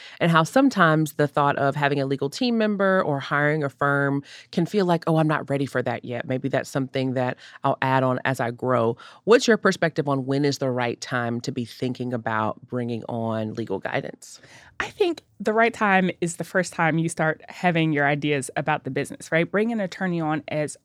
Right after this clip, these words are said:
Speaker 2: early as possible and not necessarily to draft everything, to create everything, but really to advise as you're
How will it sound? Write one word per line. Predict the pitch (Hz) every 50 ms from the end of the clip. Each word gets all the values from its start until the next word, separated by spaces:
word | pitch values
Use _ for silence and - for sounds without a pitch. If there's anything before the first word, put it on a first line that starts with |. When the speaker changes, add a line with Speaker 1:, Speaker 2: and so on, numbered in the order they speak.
| _
Speaker 2:
early | - 175 185 185 185 175 165 - -
as | 160 - -
possible | - - - 151 147 147 - - - 95 110 110 - _
and | - 202 196 214 220
not | 233 262 320 403 - - - -
necessarily | 240 226 226 - - 214 - - 185 196 196 190 185 185 180 180 175 175 170 - - - - - - _ _ -
to | - 220 196 185 175 165 160 156 147 - - - _ _
draft | - - 202 208 220 226 240 - - 233
everything, | 214 202 208 202 - - 196 190 185 180 180 175 170 175
to | 170 - - 170 156 147
create | - - 175 196 220 233 233 - -
everything, | 202 196 202 196 196 190 - 190 180 180 175 175 175 170 175 165 165 - - - - - - - - _
but | - 196 202 - -
really | 214 254 285 302 302 254
to | - - -
advise | 202 165 156 - - 139 143 - - - - - - - - - - _ - - -
as | 170 180 165 -
you're | - 180 170 165 160 151 151 -